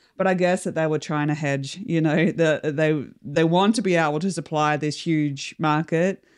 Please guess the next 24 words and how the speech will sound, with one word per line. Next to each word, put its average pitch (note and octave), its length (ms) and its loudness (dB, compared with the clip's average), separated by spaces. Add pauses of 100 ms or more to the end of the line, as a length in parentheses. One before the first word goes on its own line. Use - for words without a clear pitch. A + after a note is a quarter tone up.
(200)
but C3 100 -6
they D#3+ 120 2
don't D#3 200 2
wanna E3 540 2
have E3 240 -2
to D3+ 400 -2 (640)
pay F#3 340 2
to, D#3+ 280 0
you D3+ 100 -2
know, D#3 140 2
commit F#3 460 -2
to D#3 280 0
that C#3 300 -2
before D3+ 340 -6
they D3 140 -4
know C#3+ 240 -4
if C#3+ 100 -8
they've C#3+ 260 -8
won D3 220 -6
the C3+ 240 -8
orders C#3+ 420 -2
or C3+ 140 -8
not. C3+ 400 -8
And C#3 360 -6